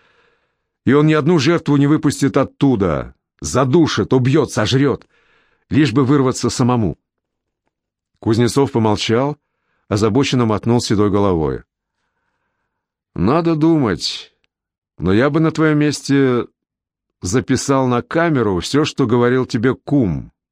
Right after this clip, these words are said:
в твоём, естественно, пересказе».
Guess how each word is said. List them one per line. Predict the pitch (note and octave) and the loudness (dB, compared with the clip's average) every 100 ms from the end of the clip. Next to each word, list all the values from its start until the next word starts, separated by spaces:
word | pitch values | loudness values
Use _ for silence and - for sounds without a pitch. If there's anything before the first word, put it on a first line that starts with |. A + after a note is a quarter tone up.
| _ _ _ _ _ _ _ _ _ | _ _ _ _ _ _ _ _ _
в | - - | -16 -4
твоём, | G#2 A2 B2+ A#2+ | 0 2 2 0
естественно, | - A2+ G#2+ - A2 G2 | -2 -2 -2 -2 -2 0
пересказе». | A2+ A#2+ - F2+ D#2+ C2 C2+ | 0 -2 -2 -2 -2 -6 -12